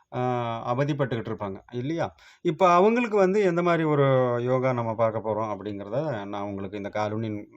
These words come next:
வாயிலாக உங்களுக்கு அறிவுறுத்த போகிறேன். நன்றி. வாங்க, யோகாவுக்கு போகலாம். இப்போ நம்ம பிரீத் அவுட் பண்றோம்.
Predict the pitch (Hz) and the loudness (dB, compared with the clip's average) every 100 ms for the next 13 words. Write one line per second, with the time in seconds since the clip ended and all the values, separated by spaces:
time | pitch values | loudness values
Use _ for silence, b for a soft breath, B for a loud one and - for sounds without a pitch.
0 | _ 113 107 110 104 131 160 - _ b | _ -8 -6 -4 -6 -6 -6 -8 _ b
1 | b b b b 123 120 104 107 151 110 | b b b b -6 -4 -4 -2 -2 0
2 | 110 107 101 104 101 127 143 107 104 98 | -4 -6 -12 -14 -12 -8 -6 -6 -4 -4
3 | 95 147 117 101 98 95 117 92 87 90 | -4 -6 -6 -4 -4 -4 -8 -10 -8 -10
4 | - _ _ _ _ 139 135 180 127 143 | -12 _ _ _ _ -8 -6 -2 -2 -2
5 | - B B B 151 147 156 185 127 123 | -8 B B B 0 2 4 2 0 0
6 | 117 - 107 92 92 | 0 0 -6 -6 -10